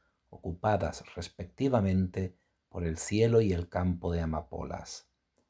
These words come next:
Las dos zonas son casi equivalentes en extensión. En la del cielo se concentra toda la luminosidad, mientras que el peso cromático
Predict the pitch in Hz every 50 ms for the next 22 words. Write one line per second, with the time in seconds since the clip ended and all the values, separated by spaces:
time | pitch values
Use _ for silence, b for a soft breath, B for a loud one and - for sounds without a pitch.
0 | _ _ _ _ _ _ _ _ - - - - - 98 90 - - - 101 95
1 | 101 98 95 90 - - 107 113 117 107 95 - 131 147 156 - - 147 131 131
2 | - 107 98 95 90 92 107 113 113 110 - 117 113 - 110 104 101 98 - -
3 | - - 95 90 87 - - 85 82 80 80 80 82 - _ _ _ _ _ _
4 | _ _ _ _ _ _ _ _ - 95 90 90 85 82 82 85 78 - - -
5 | 101 95 101 107 113 123 120 120 - 92 - - 82 82 - - 104 110 113 117
6 | 117 - 123 117 - - _ - 120 131 135 139 139 139 135 131 127 131 131 127
7 | 123 120 120 117 117 - 107 95 87 85 80 78 80 - _ _ _ _ _ _
8 | _ _ _ _ _ _ - - 92 87 87 87 - - - - - - 85 80
9 | 87 - - 113 117 117 - - 87 85 - - 85 82 85 87 92 95 92 -
10 | 107 98 - - 107 107 104